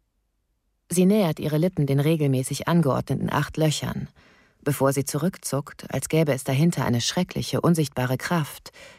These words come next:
die über die Lippen zu den Stimmbändern vordringt, ihr die Stimme entreißen will.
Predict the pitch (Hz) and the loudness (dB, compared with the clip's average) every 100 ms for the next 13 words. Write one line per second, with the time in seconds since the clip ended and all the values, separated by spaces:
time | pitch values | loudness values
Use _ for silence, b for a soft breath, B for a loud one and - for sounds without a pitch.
0 | B 104 101 135 139 190 185 135 - 127 | B -2 0 2 2 0 0 -4 -2 -2
1 | 131 - 196 139 131 127 - 147 147 139 | -2 2 2 4 2 0 0 0 0 0
2 | 147 156 151 120 123 - 139 139 131 120 | 2 2 0 -6 -6 -2 2 2 2 -2
3 | - 135 127 - 117 117 110 | -2 -2 -2 -4 -6 -6 -8